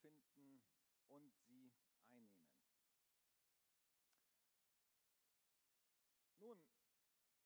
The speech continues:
Prinz Alberts Bestimmung war, vielleicht zu dem Zeitpunkt wusste er es noch nicht, aber später stellte sich's heraus, er sollte König von England werden. Eigentlich war sein Bruder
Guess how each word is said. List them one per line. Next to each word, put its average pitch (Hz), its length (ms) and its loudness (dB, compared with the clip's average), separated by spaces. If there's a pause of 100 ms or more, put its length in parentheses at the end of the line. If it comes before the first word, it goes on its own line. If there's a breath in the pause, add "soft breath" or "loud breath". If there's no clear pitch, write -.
(340)
Prinz 233 200 4
Alberts 220 440 10
Bestimmung 220 640 10
war, 185 440 8 (1080)
vielleicht 151 240 2 (100)
zu 151 100 -2
dem 170 240 2
Zeitpunkt 156 420 4
wusste 180 240 4
er 143 140 2
es 131 100 -2
noch 127 140 4
nicht, 180 360 -2
aber 135 200 4
später 156 380 2
stellte 135 400 4
sich's 120 240 -6
heraus, 110 440 4 (540 loud breath)
er 170 220 10
sollte 175 640 10 (480 loud breath)
König 185 340 6 (160)
von 156 160 6
England 190 360 2
werden. 101 240 -4 (460)
Eigentlich 170 380 0
war 147 140 8
sein 131 200 4
Bruder 196 400 4